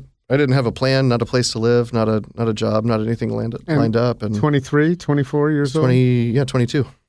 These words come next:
Speaker 2: Twenty-two.
Speaker 1: I'm twenty-two and ended up at this great neighborhood spot that's celebrating their twenty-fifth year of business this, this year, uh, called Firefly,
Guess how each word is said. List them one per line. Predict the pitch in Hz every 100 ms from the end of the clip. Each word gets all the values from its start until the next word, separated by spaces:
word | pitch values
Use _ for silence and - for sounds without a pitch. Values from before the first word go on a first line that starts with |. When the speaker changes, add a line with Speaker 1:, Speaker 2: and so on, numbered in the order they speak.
| _
Speaker 2:
Twenty-two. | - 139 127 131
Speaker 1:
I'm | 98
twenty-two | 120 117 - 139 151
and | 107 95 _ _ _ _
ended | - 127 135
up | 131
at | 131
this | 113 107
great | - 104 127 -
neighborhood | 113 120 123 117
spot | - 113 139 135
that's | 113 101
celebrating | - - 113 120 117 120 117
their | 101
twenty-fifth | - 117 120 120 110 113
year | 110
of | 110
business | 107 120 120 -
this, | - 107 - - -
this | 117
year, | 123 127 135 131 -
uh, | 107 104
called | 107 101
Firefly, | 98 110 117 120 123 143